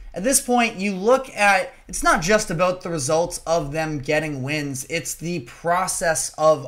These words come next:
all of it. Now, this wasn't a perfect game for the Vikings by any means. I mean, they ultimately almost ended up blowing their twenty-eight to nothing lead that they developed in the first half, but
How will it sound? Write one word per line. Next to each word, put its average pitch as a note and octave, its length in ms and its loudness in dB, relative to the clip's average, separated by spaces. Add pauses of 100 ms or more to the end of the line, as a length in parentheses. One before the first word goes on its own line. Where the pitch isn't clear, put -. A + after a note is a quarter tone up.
all - 260 6
of - 120 4
it. - 200 -4 (140)
Now, D3+ 360 -2 (180)
this A3+ 160 -2
wasn't D3+ 320 2
a - 60 -10
perfect G3 460 -2
game C#3 260 -4
for B2+ 100 -6
the B2 80 -4
Vikings B2+ 500 -6
by B2 200 -6
any G3 200 0
means. B2 400 -6
I C3+ 80 -12
mean, C3 300 -8 (180)
they F3+ 120 0
ultimately D#3+ 580 -2
almost D#3 420 -2
ended E3+ 240 -2
up D3 180 0
blowing D#3+ 540 2
their C#3+ 160 -4
twenty-eight D#3+ 640 -8
to - 100 -14
nothing C#3+ 600 -6 (240)
lead G#3 380 0
that E3+ 120 -8
they D3 160 -2
developed B2+ 560 -4
in D3 160 -10
the C3 60 -10
first C3 420 -8
half, B2+ 480 -8
but D3 320 -4